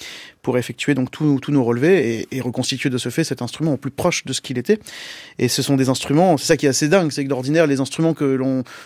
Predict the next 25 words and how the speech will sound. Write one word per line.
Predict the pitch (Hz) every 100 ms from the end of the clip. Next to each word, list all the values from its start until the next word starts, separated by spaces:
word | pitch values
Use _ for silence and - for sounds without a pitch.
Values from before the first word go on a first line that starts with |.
| -
manipule | 143 151 135 185 160
et |
que | 143
l'on | 143
étudie | 147 143 156 165
sur | 170 - 135
le, | 127
le | 127 127
territoire | 135 135 139
européen | 143 160 165
sont | 147
très | - 139
fragmentaires, | 135 135 139 196 196 165
ce | 135
sont, | 135 131
euh, | 123 - - -
voilà, | 160 156 -
le, | 87 76 73 73
en | 131
aucun | 135 139
cas | 160
jouables, | 143 160 135 117
ça | 131
c'est | 131
évident. | 135 143